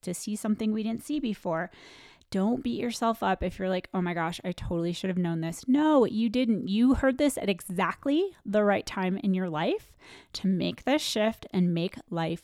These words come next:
even better for yourself and to celebrate it and yourself along the way. If you want to simplify and prioritize your life, your health, your thriving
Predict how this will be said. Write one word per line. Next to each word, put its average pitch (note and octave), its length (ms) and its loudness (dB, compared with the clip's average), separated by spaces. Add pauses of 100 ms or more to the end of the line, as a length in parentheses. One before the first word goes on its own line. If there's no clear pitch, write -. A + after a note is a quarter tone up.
even E3 420 -6
better E3 380 -8
for A#3 140 -6
yourself B3 500 -2 (580)
and F#3+ 400 -2 (160)
to A3 160 -4
celebrate F3 680 -4 (120)
it A3+ 340 -2 (240)
and A#3 100 8
yourself F#3+ 600 0 (100)
along D#3+ 580 -4
the E3 200 -6
way. D#3 360 -8 (920)
If D#4+ 300 2
you D4 200 6
want C4 280 2
to B3 100 -2
simplify D#4 760 0 (120)
and A3+ 160 2
prioritize A#3 1000 -2 (140)
your G#3+ 280 0
life, G#3+ 520 -4
your G#3 300 -4
health, A#3+ 420 -4
your A3 280 -2
thriving C4+ 560 -2